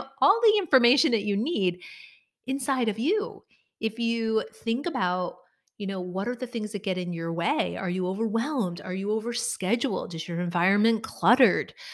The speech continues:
Is it stuff that you just find boring that you're avoiding? Is it hard? Do you need to gain some skill? Is it scary? That's why you're avoiding it. So these are all things that you can start to think about. But I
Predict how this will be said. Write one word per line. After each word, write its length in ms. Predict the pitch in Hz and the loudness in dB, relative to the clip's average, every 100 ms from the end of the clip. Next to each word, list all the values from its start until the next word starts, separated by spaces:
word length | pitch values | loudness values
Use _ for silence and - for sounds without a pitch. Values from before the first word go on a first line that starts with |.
| - - - _ _ _ _ - | -16 -18 -20 _ _ _ _ -6
Is 320 | 196 214 214 | -2 -2 0
it 320 | 254 247 - | 2 0 -2
stuff 340 | - 254 285 | -2 -2 0
that 180 | - 302 | -2 -4
you 60 | 285 | 0
just 180 | 294 - | 0 2
find 360 | 302 302 285 | 2 2 4
boring 500 | 262 330 494 494 226 | 4 4 2 2 4
that 180 | 190 175 | 2 0
you're 120 | 170 | -2
avoiding? 420 | 175 160 156 156 - _ _ | -2 -6 -6 -10 -16 _ _
Is 260 | 170 170 | -8 -4
it 160 | 208 233 | -2 -2
hard? 840 | - - - 254 311 311 190 170 - | -4 -6 0 2 4 4 4 0 -4
Do 120 | 170 | -4
you 100 | 165 | -2
need 220 | 170 170 | -2 -2
to 80 | 196 | -4
gain 260 | 196 196 196 | -2 -2 -2
some 160 | 208 | -4
skill? 480 | 202 - 208 294 - | -6 -6 0 0 2
Is 200 | 196 180 | 0 0
it 160 | 196 - | 0 0
scary? 720 | - - - 302 320 170 - | -6 -2 2 2 2 0 -4
That's 240 | - 147 - | -10 -10 -6
why 80 | 165 | -4
you're 240 | 175 180 - | -2 -4 -6
avoiding 500 | 190 202 311 339 190 | -2 0 2 0 -2
it. 140 | 143 - - - - | -6 -12 -20 -20 -16
So 120 | - 202 | -4 0
these 260 | 240 285 | 2 0
are 180 | 254 - | -2 -4
all 320 | 185 196 214 233 | -4 0 0 0
things 320 | 208 170 165 | -2 -6 -6
that 120 | - | -8
you 200 | 170 190 | -2 -2
can 160 | 185 294 | -2 -6
start 480 | - - 196 196 - | -4 -4 -2 -4 -4
to 100 | 226 | -6
think 280 | - 349 320 | 0 2 4
about. 360 | 214 - - - - - - | 2 0 -6 -16 -20 -8 0
But 80 | |
I 180 | 190 196 | 0 0